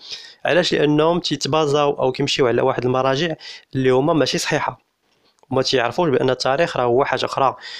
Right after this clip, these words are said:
آه، بغيتي تعرف التاريخ ديال المغرب والجزائر، ما تقراش لا التاريخ ديال المغرب لا التاريخ ديال الجزائر، سير قرا باللونجلي، سير قرا بالفرونسي، سير قرا بال-،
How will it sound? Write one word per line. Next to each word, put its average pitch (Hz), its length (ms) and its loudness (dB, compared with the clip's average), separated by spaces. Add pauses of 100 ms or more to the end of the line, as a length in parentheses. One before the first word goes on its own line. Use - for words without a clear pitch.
(260)
آه، 131 200 2
بغيتي 135 260 0
تعرف 143 200 0
التاريخ 156 340 0
ديال 143 120 2
المغرب 139 280 0
والجزائر، 143 420 0
ما 151 80 0
تقراش 156 440 -2
لا 151 60 2
التاريخ 156 320 -2
ديال 143 140 2
المغرب 147 400 0
لا 160 60 4
التاريخ 160 300 0
ديال 135 100 2
الجزائر، 120 360 0 (400)
سير 160 200 0
قرا - 240 0
باللونجلي، 120 500 0
سير 139 140 -2
قرا 139 200 -2
بالفرونسي، 127 520 0
سير 135 160 -2
قرا 131 200 -2
بال-، 120 260 -2